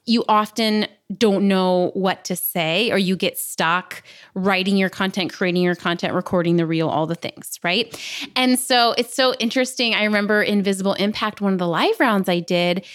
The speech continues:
you know, one of my clients said to me, several actually have said, like, "Anna,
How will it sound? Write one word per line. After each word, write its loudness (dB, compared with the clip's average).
you 2
know, 4
one 2
of 2
my 2
clients -2
said 0
to -4
me, 0
several 0
actually -4
have -4
said, -4
like, 0
"Anna, 2